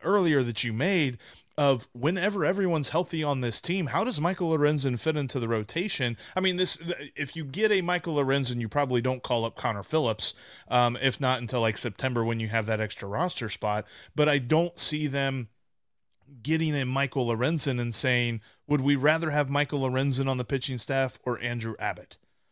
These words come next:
Or would we rather have him on the pitching staff or Graham Ashcraft?"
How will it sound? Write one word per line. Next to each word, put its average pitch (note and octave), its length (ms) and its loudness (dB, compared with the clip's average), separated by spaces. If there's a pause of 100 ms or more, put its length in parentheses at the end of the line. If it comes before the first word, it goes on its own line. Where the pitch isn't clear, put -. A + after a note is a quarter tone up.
Or B2 100 0
would C3 160 2
we C3 140 2
rather D3+ 300 2
have C#3 200 0
him C#3+ 160 -2
on C#3 140 -2
the C3+ 240 0
pitching C#3 280 -4
staff C#3 480 -2
or B2+ 140 -2
Graham A#2+ 280 -2
Ashcraft?" - 720 -4